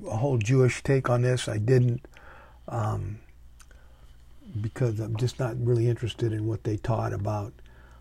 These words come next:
um, the, you know, uh, anyway, you, you're welcome to study, go to a commentary and look up Matthew twenty-three eighteen, or just look up Matthew twenty-eight,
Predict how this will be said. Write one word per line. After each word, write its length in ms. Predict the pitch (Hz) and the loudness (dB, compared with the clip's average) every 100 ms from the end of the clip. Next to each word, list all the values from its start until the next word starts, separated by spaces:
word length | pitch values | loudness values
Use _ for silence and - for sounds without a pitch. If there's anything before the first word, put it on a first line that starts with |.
| - - | -18 -8
um, 540 | 117 110 104 101 110 - - - - - - - - - - - - - - - - | -4 -2 -4 -6 -8 -14 -20 -20 -20 -20 -20 -20 -20 -20 -20 -20 -20 -20 -20 -20 -14
the, 260 | 139 107 | -8 -8
you 140 | 151 131 | -6 -6
know, 180 | 104 98 - - - - - - - - - - - - - - - - - | -6 -6 -12 -20 -20 -20 -20 -20 -20 -20 -20 -20 -20 -20 -20 -16 -16 -14 -8
uh, 260 | 110 110 - - | -8 -8 -12 -6
anyway, 520 | 143 139 117 104 107 127 | 4 6 6 4 -6 -6
you, 180 | 143 120 | -4 0
you're 160 | 135 131 | 4 6
welcome 400 | 135 131 120 107 | 6 4 0 -4
to 160 | 117 | -4
study, 540 | 98 - 131 117 110 104 233 - - 120 | -6 -2 0 2 -2 -6 -14 -16 -14 -4
go 180 | 123 117 | 0 2
to 100 | 110 | 0
a 40 | |
commentary 640 | - 131 120 - 120 113 | 0 2 2 2 0 0
and 100 | 104 | 0
look 240 | 117 113 123 | 0 0 0
up 180 | 117 - - - - - | -2 -4 -16 -20 -20 -2
Matthew 400 | 135 123 120 120 | 2 4 4 0
twenty-three 580 | 110 - 123 123 123 117 | 0 2 2 2 2 4
eighteen, 560 | 117 117 - 120 117 113 | 4 2 2 2 2 0
or 180 | 110 113 | -2 -2
just 260 | 135 131 | -2 2
look 160 | 147 135 | 0 2
up 140 | 131 - - | 0 -2 -10
Matthew 380 | 131 127 120 123 | 0 2 4 0
twenty-eight, 640 | 107 - 127 120 117 117 | -2 0 4 4 4 0